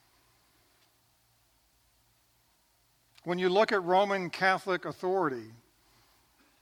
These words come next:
paragraph ninety-five of the Catechism teaches that sacred trad-, s-, sacred tradition,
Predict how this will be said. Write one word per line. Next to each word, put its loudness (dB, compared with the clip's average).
paragraph 2
ninety-five 0
of -6
the -6
Catechism -2
teaches -4
that -6
sacred -2
trad-, -8
s-, -14
sacred -2
tradition, -6